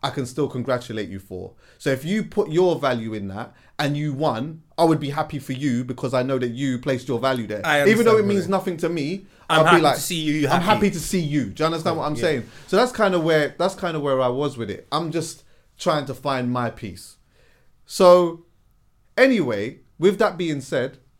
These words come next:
Speaker 1: I'm in my yard one morning or whatnot, and then I woke up and I saw that I was nominated for a Mobo Award.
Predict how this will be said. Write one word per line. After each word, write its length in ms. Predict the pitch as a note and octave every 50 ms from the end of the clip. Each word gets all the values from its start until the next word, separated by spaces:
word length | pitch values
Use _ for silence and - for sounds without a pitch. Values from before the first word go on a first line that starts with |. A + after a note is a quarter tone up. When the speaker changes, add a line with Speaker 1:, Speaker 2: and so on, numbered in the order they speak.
| _ _ _ - - - - _ _ _ _ - - _ - _ _ _ _ _ _ - _ -
Speaker 1:
I'm 100 | A#2+ B2+
in 80 | C3+
my 120 | C3 B2 A#2+
yard 300 | A#2 A#2+ C3+ C#3+ C3 A#2+
one 160 | A#2 G#2+ G#2
morning 340 | A2+ B2 C#3+ D3 B2 G#2 F#2+
or 80 | F2+
whatnot, 480 | F2+ F#2 F2 - - F2+ F#2+ A#2 - - - _ _ _ _ _ _ _ _ _ _ _ _
and 160 | B2 B2 A#2+
then 120 | B2 A#2
I 60 | A2+ A#2
woke 360 | G#2+ C#3 F#3+ G#3 - - G3
up 300 | E3 A#2+ - - - - - _ - _ _ _ _ -
and 120 | B2+ C3
I 80 | C3 B2+
saw 280 | B2+ - - G#3 G#3
that 80 | E3 B2+
I 40 | F2+
was 200 | B2 B2 B2+ A#2+
nominated 520 | C3+ C#3+ D3 C#3 C3 B2 B2 A2+ - G#2+ -
for 140 | - B2 A#2
a 20 | A#2+
Mobo 360 | C#3+ F#3 A3+ A#3+ G#3 D#3+ A#2
Award. 380 | G2+ F#2+ F#2+ F2+ F2+ E2 -